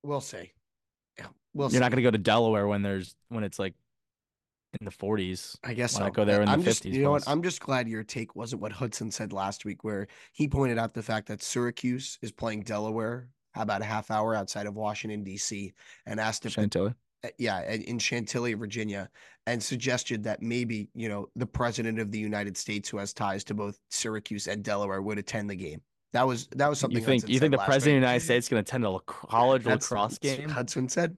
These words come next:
Speaker 1: He said he thought there was mo-, greater than a zero percent chance.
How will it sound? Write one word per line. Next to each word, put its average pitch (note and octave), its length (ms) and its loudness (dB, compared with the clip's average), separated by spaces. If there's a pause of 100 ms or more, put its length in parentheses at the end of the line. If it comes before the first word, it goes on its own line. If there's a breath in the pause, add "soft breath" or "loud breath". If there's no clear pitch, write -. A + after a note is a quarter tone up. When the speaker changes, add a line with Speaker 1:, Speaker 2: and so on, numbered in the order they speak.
Speaker 1:
He - 100 -12
said C3 240 -2
he C3 120 -4
thought C3 260 0
there B2+ 100 0
was A#2 200 -4
mo-, A#2+ 380 -4
greater C#3+ 400 2
than D3 160 2
a C3+ 60 0
zero C3 340 -2
percent A#2 400 -8
chance. - 500 -12